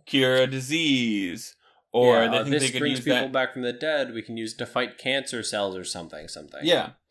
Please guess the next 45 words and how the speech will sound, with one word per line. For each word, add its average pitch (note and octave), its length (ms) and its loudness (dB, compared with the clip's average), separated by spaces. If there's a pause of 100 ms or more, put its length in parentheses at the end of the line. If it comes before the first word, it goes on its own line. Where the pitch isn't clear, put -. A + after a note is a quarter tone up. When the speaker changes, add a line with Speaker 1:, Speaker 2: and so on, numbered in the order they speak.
(100)
Speaker 1:
And C3 220 -4
then C3 440 -2 (200)
they A#2+ 220 -2
s-, - 180 -10
basically, C3 720 -2
at A#2 160 -2
that D#3 220 4
point, A2+ 220 -2
they G#2+ 120 -2
make G#2+ 240 -2
the A2+ 100 -8
zombie A2 320 -4
virus, G#2 600 -4
like, - 200 -12
super D3 300 -2
contagious A#2+ 640 0
or G#2 80 -6
super A2+ 320 -4
powerful, G2 680 0
and F#2+ 180 -6
then G2 360 -6 (180)
that's A#2 300 0
where G#2+ 180 0
the G2 120 -8
real G#2+ 600 0
apocalypse A2+ 600 0
type A2+ 220 -4
event G#2+ 340 -6
would, G#2+ 300 -6
would G#2+ 140 -4
occur. G#2 480 -2 (100)
So - 180 -8
what D3 100 4
I'm C#3+ 100 0
saying A3 380 2
is, C#3 140 0
is C3 160 -2
that C3 200 2
even F3+ 320 -4
in C#3+ 160 0
your B2+ 160 -2
scenario A#2+ 640 -2
with A2+ 220 -6
three C#3+ 300 4
zombies, A2+ 580 -4